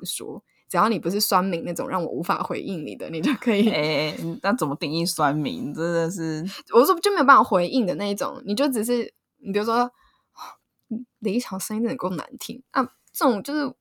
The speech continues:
Speaker 1: 我要怎么解决？
Speaker 2: 哦，那如果太好听呢？
Speaker 1: 就很棒啊，我们交个朋友。
Speaker 2: <laughs> 什么啦？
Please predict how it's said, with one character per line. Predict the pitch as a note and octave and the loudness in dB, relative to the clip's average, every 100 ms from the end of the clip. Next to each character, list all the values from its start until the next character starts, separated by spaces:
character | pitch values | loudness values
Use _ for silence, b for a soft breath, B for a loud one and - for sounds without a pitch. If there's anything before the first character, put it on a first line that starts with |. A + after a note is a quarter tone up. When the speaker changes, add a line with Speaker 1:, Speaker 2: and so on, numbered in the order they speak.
| _ | _
Speaker 1:
我 | F#3+ | 0
要 | G3 | 2
怎 | G#3 | 0
么 | F3+ | -4
解 | - - | -4 -12
决？ | - - C4 - - - _ | -20 -20 -20 -18 -18 -18 _
Speaker 2:
哦， | C#3 C#3+ D#3 | -4 -4 0
那 | G3+ | 0
如 | |
果 | F3 | 2
太 | G#3+ D#3+ | 0 0
好 | C#3+ | 0
听 | - C3 | -2 -6
呢？ | A#2 F3 - _ _ | -6 -8 -12 _ _
Speaker 1:
就 | - A#3 | -4 -4
很 | G#3+ D#3+ | -4 -2
棒 | G#3 F#3+ | 0 0
啊， | F3+ | -2
我 | F3+ | -4
们 | F3+ F3+ | -6 -2
交 | G3 | 0
个 | G#3 | 2
朋 | G#3+ - | 0 0
友。 | A3 | 10
Speaker 2:
<laughs> | A#3+ - D5+ C#5+ - A4 - B4 D#5 - - - - A5+ - | 10 12 12 12 12 6 2 -4 -6 -12 -20 -16 -2 -2 -2
什 | - G#3 | -8 -6
么 | - G3+ G#3 G#3 B3 | 0 4 4 4 -2
啦？ | - | -2